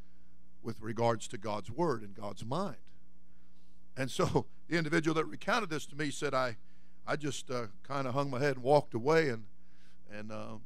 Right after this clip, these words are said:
you know, didn't say anything back, didn't wanna make any fuss, and young and, and everything, and said, so I, I just went and I began to pray, and I began to ask God. And God showed me from the Word,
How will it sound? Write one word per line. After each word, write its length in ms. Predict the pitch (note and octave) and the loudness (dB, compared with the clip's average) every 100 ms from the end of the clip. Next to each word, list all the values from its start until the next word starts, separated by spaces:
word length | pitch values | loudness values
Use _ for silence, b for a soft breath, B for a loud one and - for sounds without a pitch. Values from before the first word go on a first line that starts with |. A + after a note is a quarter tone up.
| G2+ | -4
you 100 | G2+ | -4
know, 120 | A#2 A#2+ | -2 -2
didn't 240 | B2 B2 | -4 -4
say 140 | C3 | -4
anything 300 | C3+ B2+ C3+ | -4 -4 -4
back, 300 | A#2+ B2+ C3+ - | -2 0 0 0
didn't 260 | A#2+ A#2+ B2+ | -4 -4 -4
wanna 240 | G#2+ B2 | -2 -2
make 260 | B2 B2 B2 | 0 -2 0
any 140 | B2+ | -2
fuss, 460 | B2+ A#2+ B2 A#2+ - | 2 2 2 0 -4
and 140 | G2+ - b b b F#2+ | -4 -4 b b b -4
young 360 | G#2 C3 C#3 - - A2+ | -4 -4 -4 -4 -4 -4
and, 120 | A2+ - | -4 -4
and 140 | A2 G#2 | -4 -6
everything, 420 | G#2 G#2 B2 C#3 | -6 -6 -4 -4
and 80 | C3+ | -4
said, 200 | - E3 | -4 -4
so 240 | - G3+ F3+ | 0 4 8
I, 220 | G3 F3 b b b b - | 6 6 b b b b -4
I 40 | |
just 220 | A3+ F#3 E3 | 4 4 8
went 260 | F3+ F3 - | 8 8 6
and 100 | B2+ | 4
I 120 | C#3 | 6
began 320 | C3+ C3+ C#3 | 4 4 4
to 80 | B2+ | 4
pray, 320 | D3 F3+ E3 - - - - - - - - - - - | 4 2 2 -2 -4 -4 -4 -4 -4 -4 -4 -4 -4 -4
and 100 | A2 | -2
I 100 | A2 | -2
began 460 | G#2+ G#2 A#2 A2+ - - - - | -2 0 2 0 -2 -4 -4 -2
to 160 | G#2 | 0
ask 220 | G#2+ - | 0 0
God. 320 | C#3 E3 B2 - - - - b b b b C3 | 2 2 0 -4 -4 -4 -4 b b b b -4
And 100 | B2 | 0
God 240 | E3 A#3 | 2 4
showed 300 | - A#2 G2 | 2 2 0
me 80 | - - - - - - | -4 -6 -6 -4 -4 6
from 180 | F3 | 8
the 80 | A3+ | 8
Word, 300 | F#3 C#3 G#2+ | 6 6 4